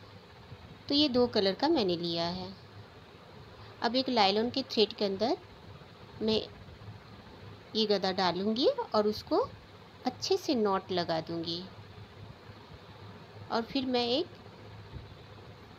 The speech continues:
white color का इस्तेमाल इसके अंदर करूँगी। तो देखिए,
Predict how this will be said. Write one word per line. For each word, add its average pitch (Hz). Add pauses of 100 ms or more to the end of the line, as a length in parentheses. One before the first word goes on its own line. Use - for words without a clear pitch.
(180)
white 226
color 202 (120)
का 285 (720)
इस्तेमाल 262
इसके -
अंदर 226
करूँगी। 175 (840)
तो 214
देखिए, 220